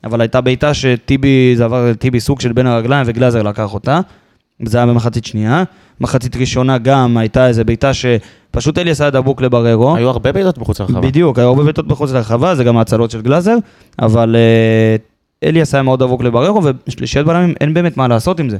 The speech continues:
Speaker 1: כאילו, אתה יכול לנסות ולצמצם, אבל ברוב הפעמים, כמו שטיבי ניסה לעשות פעם אחת, זה יהיה מאוחר מדי.
Speaker 2: נכון.
Speaker 1: אבל מבחינת משחק של שלישיית בלמים, לא יכולת לבקש משהו יותר טוב.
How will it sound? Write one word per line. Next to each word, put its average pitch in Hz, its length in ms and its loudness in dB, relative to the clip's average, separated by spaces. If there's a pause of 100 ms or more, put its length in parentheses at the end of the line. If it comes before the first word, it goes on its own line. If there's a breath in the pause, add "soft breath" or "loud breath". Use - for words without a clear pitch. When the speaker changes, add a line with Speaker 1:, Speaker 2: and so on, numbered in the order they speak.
Speaker 1:
כאילו, 135 280 2
אתה - 80 -2
יכול 151 200 0
לנסות 156 260 0
ולצמצם, 127 460 -2
אבל 123 120 0
ברוב 139 300 2
הפעמים, 151 420 0
כמו 135 180 -2
שטיבי 175 360 0
ניסה 120 240 0
לעשות 113 300 0
פעם 127 180 -4
אחת, 160 240 -2 (500 soft breath)
זה 113 160 -4
יהיה 123 480 4
מאוחר 127 500 0
מדי. 113 200 0 (120)
Speaker 2:
נכון. 101 240 -10 (240)
Speaker 1:
אבל 123 140 0
מבחינת 156 380 -2 (320)
משחק 120 440 -4 (100)
של 110 200 -6
שלישיית 107 400 -4
בלמים, 139 500 2 (640)
לא 123 100 4
יכולת 113 220 0
לבקש 101 340 -2
משהו 90 180 -8
יותר 82 140 -8
טוב. 64 160 -14